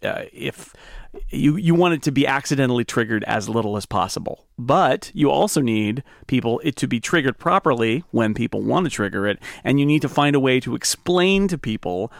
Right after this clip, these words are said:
that they can trigger it, because they're n-, they're probably not going to, uh, i-,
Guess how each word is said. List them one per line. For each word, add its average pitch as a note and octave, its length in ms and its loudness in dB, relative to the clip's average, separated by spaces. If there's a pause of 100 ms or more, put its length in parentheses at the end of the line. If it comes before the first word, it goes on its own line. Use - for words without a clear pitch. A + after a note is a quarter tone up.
(120)
that A2+ 140 0
they A#2+ 100 2
can G3 540 0
trigger F#2+ 400 -2
it, - 200 -6 (380)
because B2 320 2
they're B2+ 80 4
n-, D3 400 2
they're D3 120 2
probably F#3+ 680 2
not C#3 260 2
going B2 280 2
to, A2 440 0 (420)
uh, F#2+ 460 2 (160)
i-, - 140 -14